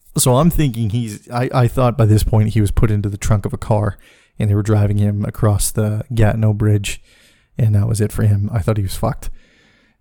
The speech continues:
And, uh, <laughs> so I was like, "Dude, I think he's dead. You wanna go to, like, you wanna go to that Irish pub or whatever?" And he's like, "I don't know, man. He's my friend. Yeah, let's go there and figure out a plan." <laughs>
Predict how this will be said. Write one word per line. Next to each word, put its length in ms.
And, 340
uh, 260
<laughs> 120
so 200
I 40
was 120
like, 140
"Dude, 260
I 160
think 200
he's 140
dead. 320
You 100
wanna 160
go 140
to, 80
like, 260
you 120
wanna 160
go 80
to 120
that 80
Irish 300
pub 220
or 40
whatever?" 300
And 160
he's 140
like, 200
"I 120
don't 180
know, 100
man. 220
He's 160
my 80
friend. 460
Yeah, 80
let's 160
go 120
there 140
and 100
figure 220
out 80
a 40
plan." 500
<laughs> 80